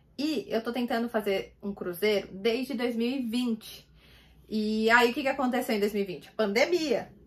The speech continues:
E ao invés... Porque o que que aconteceu, né? Deixa eu voltar um pouquinho. Eu mudei de emprego em dois mil e dezenove, no final de dois mil e dezenove, e eu ia sair de férias em fevereiro de dois mil e vinte. E ao invés de falar com o meu chefe se eu podia sair, né, era só uma semaninha, se eu podia sair aquela semana,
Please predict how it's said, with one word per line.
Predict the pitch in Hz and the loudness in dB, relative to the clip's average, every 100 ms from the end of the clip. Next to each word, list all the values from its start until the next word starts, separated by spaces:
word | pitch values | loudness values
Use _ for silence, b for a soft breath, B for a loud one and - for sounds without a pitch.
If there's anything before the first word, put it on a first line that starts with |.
| 233 | 0
E | 254 | 4
ao | 254 | 4
invés... | 262 254 294 - - | 6 6 6 4 0
Porque | 262 277 | 4 4
o | 262 | 4
que | |
que | 277 | 2
aconteceu, | 294 294 294 - 208 | 0 2 0 0 0
né? | 190 196 | 2 0
Deixa | 202 - | 0 -2
eu | 214 | 0
voltar | 214 214 208 | 2 4 2
um | |
pouquinho. | 220 214 - 175 - - - - | 2 -2 -4 -8 -10 -16 -6 0
Eu | 262 | 2
mudei | 302 262 226 | 4 4 4
de | |
emprego | 208 208 214 233 202 185 - - | 0 0 2 2 2 -2 -8 -4
em | 214 208 | 0 2
dois | 208 220 | 2 2
mil | 220 | 0
e | 196 | -2
dezenove, | 233 214 165 180 | 0 0 -2 -4
no | 175 | -8
final | - 185 180 | -4 -2 0
de | 196 | 2
dois | 196 | 0
mil | 202 196 | 2 0
e | |
dezenove, | 220 226 185 233 285 B B B B | 0 2 2 0 -2 B B B B
e | 349 | 0
eu | |
ia | 330 302 | 2 0
sair | 302 262 | 2 2
de | 254 | 2
férias | 277 262 214 233 262 | 0 4 4 2 -2
em | 247 254 | -2 -2
fevereiro | 254 220 208 196 208 | 0 2 2 2 2
de | 208 | 0
dois | 208 214 | 0 0
mil | 254 | -2
e | |
vinte. | 202 - - B B B B | -4 -6 -14 B B B B
E | 339 | 8
ao | 539 415 | 8 8
invés | 269 262 | 4 0
de | 240 | 0
falar | 247 202 | 0 -2
com | 208 208 | -2 -2
o | |
meu | 185 | -2
chefe | 202 - 208 208 202 202 - | -4 0 2 2 0 -6 -12
se | - | -2
eu | 196 | 0
podia | 208 196 202 196 190 180 - 214 | 0 -2 -2 2 4 4 2 -2
sair, | - 214 180 208 294 | 2 4 4 0 0
né, | 233 220 220 | 2 2 2
era | - 202 202 | 2 4 2
só | - 233 | 2 2
uma | 247 247 | 4 2
semaninha, | - 208 190 196 233 | 0 -2 -2 0 -2
se | 214 | -4
eu | |
podia | 190 202 190 | -6 -4 -2
sair | 208 185 | 0 0
aquela | 190 180 180 | 2 0 0
semana, | - 175 254 294 220 | -2 0 2 2 0